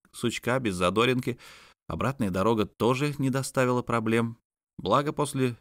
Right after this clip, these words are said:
неудачного покушения герцогиню сопровождала целая армия. Уж на землях герцогства кортеж нагнали новости, которыми ее высочество захотело поделиться с наемниками.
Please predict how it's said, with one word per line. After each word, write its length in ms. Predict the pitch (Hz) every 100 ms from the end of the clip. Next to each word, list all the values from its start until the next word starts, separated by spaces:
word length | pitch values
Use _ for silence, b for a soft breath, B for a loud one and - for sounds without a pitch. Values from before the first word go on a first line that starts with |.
| _
неудачного 680 | 101 113 110 120 - 120 110
покушения 580 | 101 - 101 135 135 123
герцогиню 600 | 117 107 110 110 127 127
сопровождала 760 | - 101 110 107 104 110 127 127
целая 380 | - 120 104 -
армия. 440 | 107 131 98 - _ _ _ _ _ _ _ _ _ -
Уж 140 | -
на 160 | 98 98
землях 440 | 113 117 110 - -
герцогства 600 | 107 135 143 143 - 127
кортеж 480 | 120 107 - 135 -
нагнали 380 | 113 107 117 110
новости, 580 | 117 95 85 - - - _ _
которыми 460 | - - 139 160
ее 260 | 156 139 143
высочество 640 | 139 139 135 131 - 135 B -
захотело 540 | 120 131 123 127 135
поделиться 600 | 135 131 110 95 92 110
с 80 | -
наемниками. 720 | 123 101 78 71 - 80